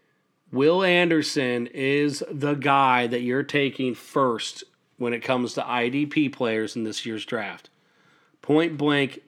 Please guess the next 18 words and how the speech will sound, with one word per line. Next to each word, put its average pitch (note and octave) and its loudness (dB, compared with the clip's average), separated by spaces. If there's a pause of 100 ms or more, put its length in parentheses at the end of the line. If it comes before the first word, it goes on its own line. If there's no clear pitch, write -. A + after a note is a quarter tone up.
period. A#2 -2 (320)
You C3 0
are. A2 -2 (1120)
Do A#2 -4
you A2+ -2
need A#2+ 0
a C#3 -2
cornerback? C#3+ 0
Do B2 -6
you A#2+ -2
need B2+ 2
a C#3+ 0
D-back? C#3 0
Do B2 -8
you B2 0
need C3 2
a C#3+ 2
linebacker? C#3 2